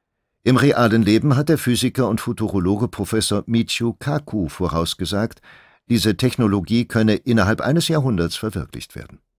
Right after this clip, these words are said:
Doch die Sache hat einen Haken. Jemanden in Energie umwandeln, wozu man ihn zumindest in seine einzelnen Atome zerlegen müsste,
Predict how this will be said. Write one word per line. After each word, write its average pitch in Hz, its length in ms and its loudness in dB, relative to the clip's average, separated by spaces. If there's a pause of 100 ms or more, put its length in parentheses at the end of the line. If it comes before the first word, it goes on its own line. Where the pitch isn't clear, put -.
(1040)
Doch 82 120 -4
die 82 120 -6
Sache 73 300 -6
hat 71 160 -10
einen 62 280 -10
Haken. 73 360 -10 (840)
Jemanden 104 600 2 (100)
in 101 180 2
Energie 95 680 -2
umwandeln, 80 840 -2 (600)
wozu 82 320 -6
man 90 160 0
ihn 85 200 -4
zumindest 120 640 0
in 107 220 -2
seine 92 300 0
einzelnen 95 480 -2
Atome 117 640 -2
zerlegen 101 560 -2
müsste, 78 400 -6